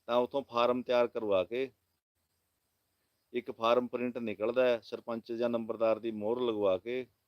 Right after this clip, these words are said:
ਖੇਤੀਬਾੜੀ, ਅਹ, ਦੇ ਜਿਹੜਾ ਬਲਾਕ ਦਾ ਦਫ਼ਤਰ ਹੈ,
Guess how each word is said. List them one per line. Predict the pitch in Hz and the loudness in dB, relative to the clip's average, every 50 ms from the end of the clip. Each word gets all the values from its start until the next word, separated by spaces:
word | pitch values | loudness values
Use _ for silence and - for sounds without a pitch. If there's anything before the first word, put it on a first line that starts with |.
| _ _ _ _ _ | _ _ _ _ _
ਖੇਤੀਬਾੜੀ, | - 117 110 - _ - 123 120 117 113 113 110 110 113 117 117 120 123 - _ _ _ _ _ _ _ _ _ _ _ _ _ 120 | -8 -8 -8 -8 _ -8 -8 -2 0 2 2 2 2 2 0 0 -2 -4 -6 _ _ _ _ _ _ _ _ _ _ _ _ _ -18
ਅਹ, | 107 107 107 104 101 101 101 101 | -16 -14 -12 -12 -12 -12 -12 -8
ਦੇ | 98 104 101 | -6 -6 -6
ਜਿਹੜਾ | 101 110 117 117 | -4 -2 -2 -2
ਬਲਾਕ | 107 110 110 107 107 107 107 110 | 0 2 2 4 2 2 0 0
ਦਾ | 113 110 | -2 -2
ਦਫ਼ਤਰ | 101 104 98 - - 104 107 | -2 -2 -4 -6 -4 -2 0
ਹੈ, | 113 117 117 113 | 0 0 0 -2